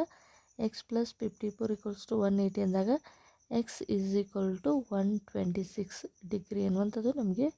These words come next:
ವ್ಯಾಲ್ಯೂ ಸಿಗತ್ತೆ. ಮೂರನೇ ಪ್ರಶ್ನೆ, ಚಿತ್ರ ಸಿಕ್ಸ್ ಪಾಯಿಂಟ್ ತ್ರೀ ಜೀರೋರಲ್ಲಿ ಎ ಬಿ parallel to ಸಿ ಡಿ,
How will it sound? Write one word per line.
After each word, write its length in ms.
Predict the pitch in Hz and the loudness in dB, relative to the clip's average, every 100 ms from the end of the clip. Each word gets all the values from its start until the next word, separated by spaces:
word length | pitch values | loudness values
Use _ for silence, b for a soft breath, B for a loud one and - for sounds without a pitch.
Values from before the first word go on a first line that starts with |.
| _ _ - | _ _ -8
ವ್ಯಾಲ್ಯೂ 320 | 202 190 233 - | -2 0 0 -2
ಸಿಗತ್ತೆ. 420 | - 180 180 - - _ _ _ _ _ _ _ _ _ _ _ _ _ _ B B B B - 240 | -6 -6 -6 -10 -16 _ _ _ _ _ _ _ _ _ _ _ _ _ _ B B B B -10 -2
ಮೂರನೇ 380 | 220 214 208 208 | 0 2 0 -2
ಪ್ರಶ್ನೆ, 320 | 202 208 - 285 - - | -4 -8 -8 -10 -12 -10
ಚಿತ್ರ 300 | 233 220 214 202 | -8 -4 -4 -2
ಸಿಕ್ಸ್ 240 | 247 - - | -4 -6 -4
ಪಾಯಿಂಟ್ 320 | 233 233 233 - - | 0 0 0 -6 -4
ತ್ರೀ 140 | 208 196 175 | -2 -2 -2
ಜೀರೋರಲ್ಲಿ 680 | 196 190 196 202 190 190 285 - b b b b - | -2 0 -2 -2 -4 2 2 0 b b b b 0
ಎ 120 | 220 | 2
ಬಿ 140 | 214 254 - | 2 0 0
parallel 360 | 226 214 214 214 - | 0 2 2 0 0
to 80 | 254 - | -2 -2
ಸಿ 160 | 208 202 | -2 0
ಡಿ, 80 | 202 | -2